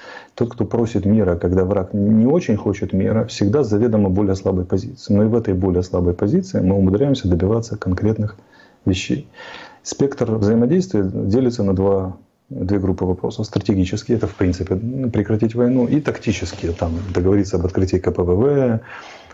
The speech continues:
обменять пленных, добиться прекращения огня, ми-, гума-, ме-, гуманитарных мер по разминированию, по всему остальному.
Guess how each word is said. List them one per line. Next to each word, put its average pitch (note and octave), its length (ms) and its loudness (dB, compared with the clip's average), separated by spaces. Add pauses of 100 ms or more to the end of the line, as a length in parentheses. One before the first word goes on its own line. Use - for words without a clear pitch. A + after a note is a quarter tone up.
(140)
обменять E2+ 420 2
пленных, G#2 640 2
добиться F2+ 340 0
прекращения F2+ 460 0
огня, A2+ 420 4
ми-, F#2 160 4
гума-, F#2+ 280 4
ме-, F#2+ 260 4
гуманитарных F#2 680 2
мер F2+ 160 4
по F2 140 0
разминированию, F2+ 680 4
по F#2 120 0
всему G2 240 0
остальному. E3+ 500 2